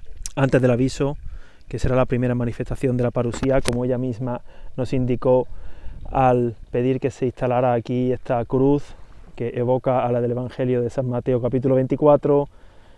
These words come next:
el aviso, "Vengo por mis hijos",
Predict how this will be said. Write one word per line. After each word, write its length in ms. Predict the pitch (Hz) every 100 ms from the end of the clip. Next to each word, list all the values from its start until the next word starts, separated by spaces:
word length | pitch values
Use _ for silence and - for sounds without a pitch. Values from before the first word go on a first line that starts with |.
| -
el 140 | 123 113
aviso, 520 | 127 143 - 139 139 - - -
"Vengo 320 | 123 131 120
por 140 | 135
mis 180 | 135 127
hijos", 460 | 135 - 135 -